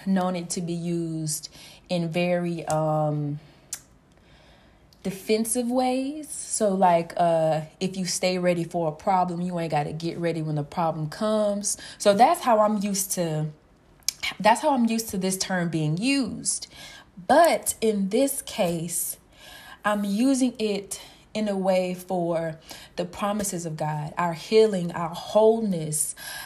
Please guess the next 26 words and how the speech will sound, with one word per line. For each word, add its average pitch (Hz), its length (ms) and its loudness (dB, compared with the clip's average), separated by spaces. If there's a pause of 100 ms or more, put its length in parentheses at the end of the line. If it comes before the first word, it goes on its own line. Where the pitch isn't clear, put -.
(140)
our 196 240 4
understanding 196 640 -2
of 165 120 -4
who 226 240 -2
God 185 220 -2
has 175 140 -4
called 175 400 2 (100)
us 269 340 0
to 196 80 -4
be 156 420 -2 (240)
and 180 120 -2
who 196 140 -6
he 196 220 -6
need 190 320 0
us 180 240 0
to 180 80 -6
be 160 400 -6 (380)
for 175 240 0
his 233 340 -2
will 180 200 0
to 170 140 -6
be 147 120 -4
done. - 320 -10 (400)
So 202 680 4
this 269 600 0
term, 208 680 0